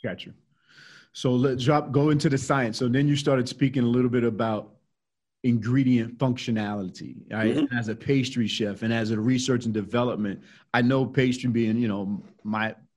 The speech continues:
Speaker 1: my understanding of it is it's definitely more of an exact science versus
Speaker 2: Yes.
Speaker 1: cooking art and baking. So
Speaker 2: Mm-hmm.
Speaker 1: s-, speak to my listeners about, and don't be modest here, 'cause I know you're a modest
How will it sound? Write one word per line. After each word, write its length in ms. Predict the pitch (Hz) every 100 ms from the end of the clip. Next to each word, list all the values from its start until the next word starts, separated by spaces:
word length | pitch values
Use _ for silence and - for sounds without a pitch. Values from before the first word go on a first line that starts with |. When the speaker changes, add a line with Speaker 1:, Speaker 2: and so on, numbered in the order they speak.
| -
Speaker 1:
my 260 | 110 120
understanding 480 | 117 104 113 107 104
of 160 | 98 95
it 80 | 98
is 220 | 95 - _ _ -
it's 160 | 120 104
definitely 340 | 131 123 131
more 240 | 127 131
of 120 | 127 117
an 80 |
exact 440 | 117 104 113 104 -
science 520 | 123 110 95 87 -
versus 500 | 110 104 - 98 92
Speaker 2:
Yes. 360 | 127 104 - -
Speaker 1:
cooking 100 | 98
art 120 | 90
and 140 | 95 92
baking. 440 | 101 98 85 - _ _ _ _
So 200 | - 131 120
Speaker 2:
Mm-hmm. 160 | 110 117
Speaker 1:
s-, 60 | - _ _ -
speak 340 | - 170 170
to 80 | 170
my 140 | 143
listeners 440 | 139 139 139 127 113
about, 320 | 107 120 113
and 140 | 117
don't 160 | 123 135
be 120 | 160
modest 560 | 156 156 147 110 98 -
here, 340 | 101 90 82 -
'cause 140 | - 92
I 80 | 107
know 160 | 110
you're 220 | 113 117
a 20 | 110
modest 560 | 110 113 117 113 -